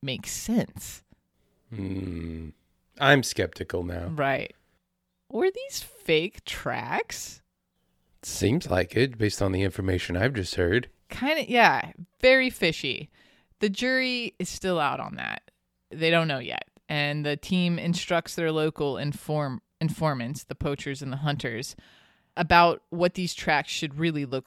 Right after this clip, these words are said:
Speaker 1: like. So I guess they, you know, guys, we're looking for tracks, but they don't really look like these tracks you showed us. They look like these other tr-, tracks, right?
Speaker 2: Yeah.
Speaker 1: And then not long after that,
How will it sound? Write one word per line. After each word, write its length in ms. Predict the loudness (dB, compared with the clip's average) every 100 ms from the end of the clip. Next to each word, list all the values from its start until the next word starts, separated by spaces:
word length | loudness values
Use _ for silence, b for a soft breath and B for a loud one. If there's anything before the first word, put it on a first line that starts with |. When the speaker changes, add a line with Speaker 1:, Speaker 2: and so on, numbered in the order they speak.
| -4
Speaker 1:
like. 340 | -4 -4 -12 -10
So 200 | 0 2
I 80 |
guess 180 | 2 0
they, 280 | 0 -2 -2
you 100 | -10
know, 180 | -10 -10 -18 _ _ 2
guys, 580 | 4 6 4 0 -4
we're 140 | -6 -6
looking 200 | -6 -10
for 100 | -10
tracks, 600 | -4 2 4 4 0 -14 _
but 340 | -2 -2 -4 -10 _ _ _ _ _ _
they 120 | -2
don't 240 | 0 2 2
really 160 | 2
look 200 | 0 -2 -2
like 220 | -4 -4
these 220 | -10 -8
tracks 400 | -4 -2 -2 -4
you 60 | -10
showed 320 | -4 -4 -2
us. 240 | -4 -4
They 120 | -8
look 220 | -8 -10 -8
like 240 | -10 -8
these 180 | -12 -2
other 220 | 0 0
tr-, 140 | -4 -14 _ _ _
tracks, 460 | -6 -4 -4 -8 -6
right? 160 | 2
Speaker 2:
Yeah. 180 | 4 2 -4 b b b b b b b b _
Speaker 1:
And 220 | 4 6 8
then 460 | 8 6 2 -2 -8 _
not 320 | 2 2 4
long 240 | 6 6
after 340 | 6 2 2 2
that, 400 | 6 8 8 6